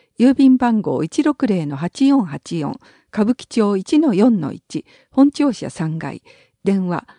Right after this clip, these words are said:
五二七三三五零五へ郵送、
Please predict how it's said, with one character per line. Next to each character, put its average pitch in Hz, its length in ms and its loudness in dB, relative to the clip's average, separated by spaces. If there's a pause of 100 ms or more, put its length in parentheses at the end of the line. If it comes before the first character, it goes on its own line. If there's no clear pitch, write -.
(180)
五 285 200 4
二 302 260 2
七 190 240 -2
三 180 280 -4
三 294 260 0
五 302 220 0
零 185 220 -2
五 170 260 -2
へ - 160 -12 (300)
郵 208 160 2
送、 170 440 -4